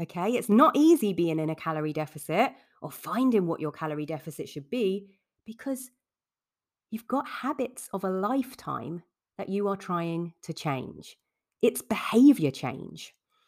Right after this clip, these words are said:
So saying to someone, "Yeah, it's as simple as being in a calorie deficit, calorie,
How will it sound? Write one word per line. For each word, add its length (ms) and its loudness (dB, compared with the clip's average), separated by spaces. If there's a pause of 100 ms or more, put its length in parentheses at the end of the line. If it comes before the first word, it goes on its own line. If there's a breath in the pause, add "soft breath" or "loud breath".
(120)
So 200 0
saying 340 2
to 120 0
someone, 340 0
"Yeah, 300 4
it's 220 -6
as 120 -4
simple 300 0
as 100 -2
being 180 0
in 80 0
a 60 -2
calorie 320 -2
deficit, 340 -4
calorie, 460 -2